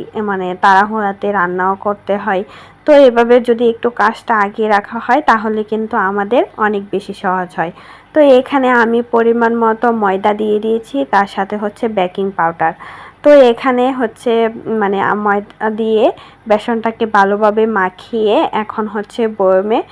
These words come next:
ভরে রেখে দেব। তো কাজটা অনেক বেশি সহজ হয়ে গেল। তো আশা করি তোমাদের টিপসগুলো অনেক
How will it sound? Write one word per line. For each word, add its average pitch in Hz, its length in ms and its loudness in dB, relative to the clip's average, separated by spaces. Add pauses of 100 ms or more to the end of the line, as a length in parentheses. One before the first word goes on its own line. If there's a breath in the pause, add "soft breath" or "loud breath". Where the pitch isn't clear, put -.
(320 loud breath)
ভরে 202 300 2
রেখে 180 340 -4
দেব। 180 220 -4 (880 loud breath)
তো 320 80 6 (340)
কাজটা 240 400 2
অনেক 233 280 2
বেশি 240 280 -6
সহজ 196 440 -2
হয়ে 175 200 -2
গেল। 170 180 -4 (400 loud breath)
তো - 120 -2
আশা 240 280 2
করি 262 240 2
তোমাদের 226 440 0
টিপসগুলো 226 500 -4
অনেক 202 240 -2